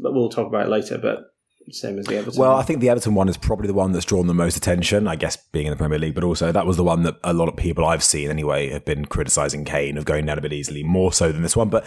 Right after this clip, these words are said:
Speaker 1: Nah, you just have to look at Pickford at the end of that.
Speaker 2: Well, yeah, exactly. I mean, Genius was making comments about Kane being a very smart player, and it's always a little bit of a,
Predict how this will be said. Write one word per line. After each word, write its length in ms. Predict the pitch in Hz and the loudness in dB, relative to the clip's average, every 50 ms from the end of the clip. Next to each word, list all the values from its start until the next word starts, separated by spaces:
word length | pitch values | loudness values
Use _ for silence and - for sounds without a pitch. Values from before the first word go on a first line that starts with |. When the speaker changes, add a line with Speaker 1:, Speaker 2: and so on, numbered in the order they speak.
| - - 117 | -6 -8 -6
Speaker 1:
Nah, 160 | 110 104 107 | -4 -4 -4
you 100 | 110 113 | -2 0
just 180 | 135 170 165 | 0 2 2
have 100 | 156 131 - | 0 0 0
to 60 | 135 | 0
look 180 | 127 123 123 135 | -2 0 0 0
at 100 | 120 120 | 0 0
Pickford 480 | 135 131 127 - - 127 120 120 - - | 0 -2 -2 0 0 0 0 0 -2 -4
at 100 | 131 123 | -2 0
the 100 | 127 120 | 2 4
end 80 | 117 135 | 4 6
of 80 | 156 | 6
that. 20 | 147 | 6
Speaker 2:
Well, 400 | 139 135 131 131 123 123 120 85 87 | 6 6 6 6 4 4 2 2 0
yeah, 160 | 107 104 95 | 2 2 2
exactly. 440 | 92 85 98 90 82 - 90 90 95 | 2 2 0 0 0 0 2 2 4
I 60 | 107 | 4
mean, 260 | 117 123 120 123 104 | 4 4 2 2 2
Genius 320 | 104 135 143 139 127 113 104 | 4 4 4 4 4 2 2
was 80 | 92 | 2
making 220 | 104 110 101 101 98 | 2 2 2 2 0
comments 340 | - 101 98 92 90 87 | 2 2 2 2 2 2
about 240 | 95 90 92 87 - | 2 2 2 0 0
Kane 300 | - - 101 92 92 90 82 | 0 2 2 4 4 4 4
being 160 | 92 90 92 | 4 4 4
a 40 | 92 | 4
very 240 | 87 92 87 87 | 4 4 4 4
smart 520 | 90 - - - 101 98 92 87 82 - - | 4 2 4 4 4 2 2 0 0 0 0
player, 320 | - 101 92 90 87 87 | 0 2 2 2 2 2
and 80 | 87 90 | 2 2
it's 100 | 87 - | 2 2
always 200 | 147 165 160 135 | 4 4 4 4
a 40 | 135 | 4
little 220 | 131 123 120 98 | 4 4 4 4
bit 100 | 120 113 | 2 2
of 120 | 110 104 95 | 2 2 2
a, 140 | 104 98 | 0 0